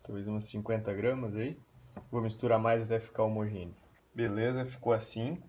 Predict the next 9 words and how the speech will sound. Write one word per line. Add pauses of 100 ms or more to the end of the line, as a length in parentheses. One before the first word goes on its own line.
(600)
Agora
eu
derreti (800)
vinte
gramas
de
manteiga (500)
com
sal,